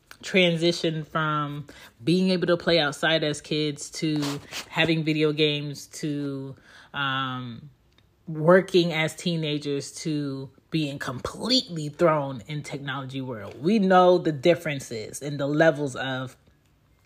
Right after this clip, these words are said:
that. You know, our child life would have been completely different if we had what our kids have right now.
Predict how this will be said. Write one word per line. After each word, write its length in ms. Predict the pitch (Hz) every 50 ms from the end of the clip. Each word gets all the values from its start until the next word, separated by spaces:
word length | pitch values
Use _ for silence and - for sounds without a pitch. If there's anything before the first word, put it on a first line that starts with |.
| - - - - _ _ _ -
that. 380 | 139 180 165 156 151 147 - - _ _ _ _ _ _ _ _ _ _ -
You 100 | 233 240
know, 320 | 226 208 208 208 - - - _ _ _ - -
our 160 | 190 214 226
child 380 | 220 - - 202 190 208 226
life 220 | 220 196 190 214 202
would 100 | 196 175
have 60 | 160
been 160 | 175 170 170
completely 420 | 170 170 175 - 208 202 170 185 185
different 520 | 151 175 196 190 - 190 170 160 127 131 - - - - - _ -
if 180 | 156 165 -
we 160 | 156 190 185 180
had 300 | 160 180 165 165 160 151
what 80 | 156
our 100 | 147 147
kids 280 | 139 - - 156 - -
have 200 | - 127 127 123
right 180 | 127 113 107
now. 340 | - 170 175 147 110 - -